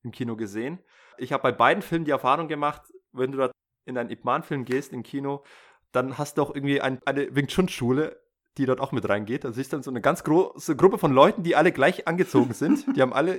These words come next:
Speaker 1: ihre Kampfanzüge an <laughs> und kommen dann ins Kino, ins Kino rein, ja?
Speaker 2: Mhm.
Speaker 1: Und hörst auch so ein bisschen sie über, über, über Paksau und Tanzsau sprechen.
Speaker 2: Natürlich.
Speaker 1: So, so habe ich's in Jena erlebt. Noch viel besser war's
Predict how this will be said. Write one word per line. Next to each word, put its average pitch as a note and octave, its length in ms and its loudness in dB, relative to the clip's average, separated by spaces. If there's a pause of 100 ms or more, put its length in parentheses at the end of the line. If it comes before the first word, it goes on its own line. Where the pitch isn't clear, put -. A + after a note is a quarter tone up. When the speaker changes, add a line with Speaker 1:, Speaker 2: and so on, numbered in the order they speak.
Speaker 1:
ihre D3 220 -2
Kampfanzüge C3+ 600 2
an C#3 160 0 (480)
<laughs> - 920 -2
und D#3+ 140 -4
kommen D#3 200 0
dann D3+ 120 2
ins C#3+ 180 -4
Kino, D#3 320 -2 (220)
ins C#3+ 200 -10
Kino C3+ 280 0
rein, F2+ 240 0
ja? A#2+ 160 -2
Speaker 2:
Mhm. C3+ 260 -6 (200)
Speaker 1:
Und C3 180 -6
hörst D3 200 2
auch D3 100 2
so D#3 140 0
ein C3+ 40 -2
bisschen C#3+ 280 -2
sie C#3+ 160 0
über, B2+ 380 4
über, A#2 520 -4 (400)
über A#2+ 220 2
Paksau A#2 600 -2
und A2+ 160 -10
Tanzsau A#2+ 320 -4
sprechen. F#2+ 320 -6
Speaker 2:
Natürlich. A2 380 -6 (580)
Speaker 1:
So, C3 300 -6 (100)
so C#3+ 180 0
habe D#3+ 120 4
ich's D#3+ 120 -2
in C#3 160 -4
Jena F#3 240 6
erlebt. F#3+ 460 6 (280)
Noch C3+ 180 2
viel D#3 160 0
besser D3+ 340 0
war's C#3+ 280 4